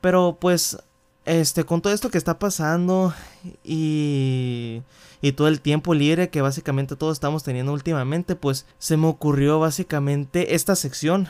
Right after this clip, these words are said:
esta sección, Una Plática con Greg, que básicamente son, o sea, como les digo, ¿no? Son monólogos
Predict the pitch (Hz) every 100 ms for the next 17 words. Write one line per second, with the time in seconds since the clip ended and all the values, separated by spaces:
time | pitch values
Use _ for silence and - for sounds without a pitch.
0 | - - 160 151 131 151 156 160 - 156
1 | 160 160 135 139 170 160 131 113 127 175
2 | 180 - 143 131 123 117 135 160 135 123
3 | - 156 135 - 117 123 - - - -
4 | 147 143 127 120 165 160 170 - 147 147
5 | 143 139 180 185 185